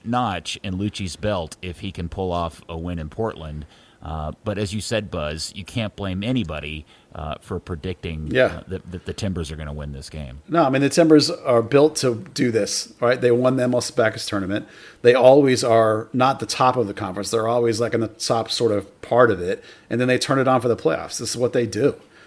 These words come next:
Speaker 2: you know? So
Speaker 1: Mm-hmm.
Speaker 2: it's like, it's, it's no question that they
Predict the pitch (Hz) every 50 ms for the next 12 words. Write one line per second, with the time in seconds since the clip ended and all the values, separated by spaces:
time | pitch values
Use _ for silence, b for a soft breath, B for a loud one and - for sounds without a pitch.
0 | B B - 117 104 104 101 107 117 - 87 123 117 113 - 131 123 120 123 -
1 | - - - 135 - - - - - - - - - - - 135 - - 151 143
2 | 143 143 - 147 147 143 - 123 113 107 101 120 113 120 113 110